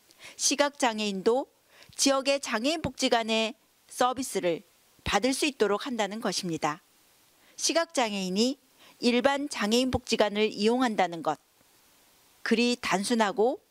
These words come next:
쉬운 일이 아니었습니다. 시각장애인의 이동의 문제, 식사의 문제 등등 기본적인 것부터 다른 장애인들과는 차원이 다른 문제였습니다.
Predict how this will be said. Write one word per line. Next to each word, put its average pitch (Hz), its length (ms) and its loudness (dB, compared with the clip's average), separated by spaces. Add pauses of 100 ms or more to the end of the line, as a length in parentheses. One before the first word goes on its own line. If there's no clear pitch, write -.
쉬운 330 400 2
일이 208 340 2
아니었습니다. 180 840 -2 (800)
시각장애인의 226 1300 0 (340)
이동의 254 460 2
문제, 185 420 -2 (540)
식사의 269 520 2
문제 175 460 -2 (400)
등등 214 440 2 (440)
기본적인 269 720 0
것부터 202 600 -2 (260)
다른 254 440 0
장애인들과는 226 1000 0 (160)
차원이 277 600 0
다른 233 460 0
문제였습니다. 175 800 -2